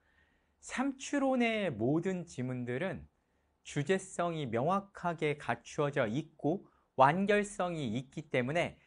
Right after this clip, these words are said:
전부 다 빈칸 추론으로 출제를 할 수가 있어요. 좀만 다듬으면 순서 추론, 문장 삽입 전부 다 가능한 거야. 근데 완결성 있게 갖추어진 형태, 가장 기본적인 삼추론으로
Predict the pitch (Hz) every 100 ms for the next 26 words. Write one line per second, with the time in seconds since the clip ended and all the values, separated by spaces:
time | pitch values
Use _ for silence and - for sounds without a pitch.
0 | _ _ - 143 160 180 190 175 156 123
1 | 104 - 139 143 151 151 - 131 120 110
2 | 98 - 117 120 101 95 - - - -
3 | - _ _ _ _ _ _ - 190 185
4 | 180 180 151 123 120 110 123 151 78 -
5 | - 180 175 165 165 - 147 175 _ _
6 | _ 117 123 135 135 131 113 139 - _
7 | _ _ - - 147 165 170 151 - 98
8 | 98 113 117 78 73 78 - 170 185 175
9 | 214 220 - _ _ 120 135 190 220 226
10 | - 202 156 151 - 175 165 160 135 135
11 | - 180 170 160 156 147 147 185 190 185
12 | 175 160 - 147 170 - 131 156 185 180
13 | 165 156 - 190 - 185 175 170 202 233